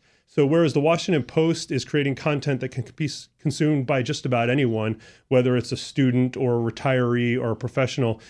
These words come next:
we are creating content that is very, very niche and targeted, uh, for a specific audience. Um, and, and that changes how we monetize and operate the business.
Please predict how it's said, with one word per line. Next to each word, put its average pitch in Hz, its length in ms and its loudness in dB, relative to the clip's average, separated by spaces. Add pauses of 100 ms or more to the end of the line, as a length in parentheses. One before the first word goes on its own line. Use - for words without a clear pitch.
(240)
we 151 180 2
are 170 140 2
creating 143 380 0
content 135 520 -2
that 123 140 0
is 110 160 -2
very, 135 480 2
very 123 320 2
niche 117 340 -2
and 113 140 -4
targeted, 110 600 -2 (380)
uh, 107 180 0
for 131 360 0
a - 20 0
specific 120 500 -4
audience. 104 520 -4 (320)
Um, 110 420 0 (140)
and, 165 160 4
and 175 160 4
that 196 340 0
changes 175 540 0
how 156 300 0
we 143 560 0 (180)
monetize 135 600 0
and 123 100 2
operate 123 400 -2
the 120 40 -4
business. 104 580 -6